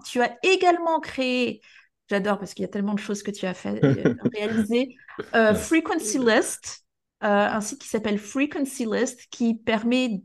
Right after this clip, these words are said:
Speaker 1: de connaître les cinq mille mots les plus utilisés dans la langue, euh, anglaise. Et puis, euh, tu as une approche aussi, encore une fois,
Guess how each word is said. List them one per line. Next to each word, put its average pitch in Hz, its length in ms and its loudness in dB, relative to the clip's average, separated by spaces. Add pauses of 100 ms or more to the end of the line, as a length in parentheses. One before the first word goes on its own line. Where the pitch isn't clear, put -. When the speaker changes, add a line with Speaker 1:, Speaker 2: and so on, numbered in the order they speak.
Speaker 1:
de 202 200 6
connaître 233 440 0
les 202 200 2
cinq 233 340 -6
mille 240 140 0
mots 240 100 2
les 196 140 0
plus 262 340 0
utilisés 226 720 -2
dans 220 440 -4
la 196 180 -2
langue, 190 420 -4 (400)
euh, 180 220 -4
anglaise. 202 640 0
Et 190 100 4
puis, 214 460 -6
euh, - 120 -8
tu 196 300 -4
as 190 60 2
une 196 160 0
approche 202 340 -4
aussi, 202 220 -4
encore 190 220 -6
une 185 100 -4
fois, 202 260 -2